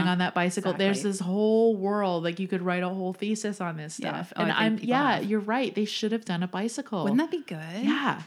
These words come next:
Speaker 1: Take a note for season four. <laughs>
Speaker 2: Ahem.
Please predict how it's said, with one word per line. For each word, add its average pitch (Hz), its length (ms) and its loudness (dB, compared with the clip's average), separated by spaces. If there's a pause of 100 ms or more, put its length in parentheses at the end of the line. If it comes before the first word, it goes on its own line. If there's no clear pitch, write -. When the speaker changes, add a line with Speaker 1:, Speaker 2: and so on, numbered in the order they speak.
(140)
Speaker 1:
Take 226 260 -4
a - 20 0
note 247 380 2
for 202 80 -4
season 220 500 2
four. 190 560 4 (500)
<laughs> 349 320 4
Speaker 2:
Ahem. 196 720 6